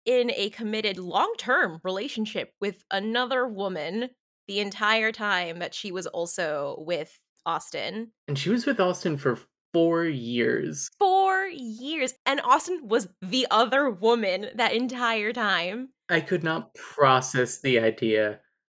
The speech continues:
Speaker 2: of, like, finding out you were the other woman after four years. Like,
Speaker 1: Four years.
Speaker 2: at what point were you going to tell me? Like, <laughs> what, what if I, I wanted to get married or, like, have
Speaker 1: Yeah.
Speaker 2: children?
Speaker 1: Or, like, not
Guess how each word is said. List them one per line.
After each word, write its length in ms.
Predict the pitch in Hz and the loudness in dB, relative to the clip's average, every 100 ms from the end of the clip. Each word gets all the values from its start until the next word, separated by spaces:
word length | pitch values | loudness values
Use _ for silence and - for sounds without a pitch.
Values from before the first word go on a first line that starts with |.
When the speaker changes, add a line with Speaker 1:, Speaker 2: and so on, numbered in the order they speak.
| - | -4
Speaker 2:
of, 340 | 165 139 - | 0 0 2
like, 240 | 139 120 120 | 2 2 0
finding 520 | - 135 131 131 127 | 0 0 2 0 0
out 220 | 120 113 | 0 0
you 120 | 123 117 | -2 -2
were 140 | 117 | 0
the 160 | 117 113 | 2 0
other 180 | 110 110 | 0 -2
woman 280 | 113 110 113 | -4 -6 -6
after 400 | 113 - 110 - _ | -6 -4 -6 -8 _
four 300 | - 120 117 | -2 0 2
years. 580 | 110 110 - - - - _ _ _ | 0 -4 -4 -6 -8 -14 _ _ _
Like, 240 | 160 131 120 | 0 2 2
Speaker 1:
Four 140 | 190 | -2
years. 600 | 196 160 151 151 190 - _ _ | -6 -10 -10 -12 -14 -18 _ _
Speaker 2:
at 200 | 185 175 | 2 4
what 220 | 165 185 | 4 2
point 380 | - 185 180 151 | 2 2 2 0
were 120 | 139 | 4
you 140 | 139 139 | 4 4
going 240 | 139 139 | 2 4
to 80 | 139 | 2
tell 320 | 139 151 160 139 | 0 -4 -6 -12
me? 160 | 175 165 _ _ | -14 -16 _ _
Like, 260 | - 135 135 | -4 -2 -2
<laughs> 20 | |
what, 240 | 131 139 139 208 139 | -2 -2 2 2 2
what 340 | 180 175 156 160 | 0 2 4 4
if 120 | 170 - | 4 2
I, 300 | 160 165 - | -2 -2 -6
I 460 | - 143 151 147 151 160 _ _ | -4 -2 0 -2 -8 -12 _ _
wanted 460 | - 139 143 143 156 | -6 -2 -2 -2 -6
to 60 | 143 | -4
get 160 | 160 | -2
married 520 | 143 135 165 - - - - _ - | 0 0 0 -2 -6 -10 -12 _ -8
or, 160 | 139 | -4
like, 240 | 131 131 135 | -2 -4 -4
have 180 | 117 - | -4 -2
Speaker 1:
Yeah. 140 | - | -2
Speaker 2:
children? 520 | - 143 - - - - _ - | 0 0 -2 -10 -16 -20 _ -4
Speaker 1:
Or, 140 | 311 | -2
like, 160 | 330 311 | -2 -6
not 240 | 311 359 | -6 -8